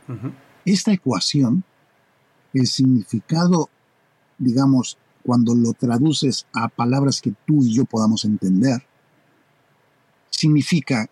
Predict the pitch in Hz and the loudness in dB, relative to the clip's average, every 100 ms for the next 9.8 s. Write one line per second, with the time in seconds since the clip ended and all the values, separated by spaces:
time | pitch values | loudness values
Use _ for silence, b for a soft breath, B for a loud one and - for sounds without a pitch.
0 | _ 135 127 127 123 - 180 160 127 135 | _ -2 2 2 2 0 0 2 2 0
1 | - - 117 113 110 104 - 139 127 117 | -4 -2 0 0 0 -2 -2 0 0 -4
2 | _ _ _ - - 135 127 113 110 - | _ _ _ -8 0 2 2 2 0 -4
3 | - _ _ _ - 117 - 127 131 156 | -16 _ _ _ -6 -4 -2 -2 -2 -2
4 | 147 139 117 101 147 131 - - - _ | 0 -2 -2 -2 0 0 -4 -20 -20 _
5 | _ _ _ _ _ _ 135 131 - 160 | _ _ _ _ _ _ -2 -2 0 -2
6 | - 151 139 - 131 127 131 104 104 131 | 0 0 0 -2 -2 0 0 0 2 2
7 | 107 104 _ 110 98 87 _ _ _ _ | 0 -6 _ -2 -2 -4 _ _ _ _
8 | - 135 180 185 147 120 123 170 151 127 | -2 2 4 2 2 0 2 2 0 -2
9 | - - 123 135 113 - 127 98 | -6 -6 -4 -2 -4 -2 0 -2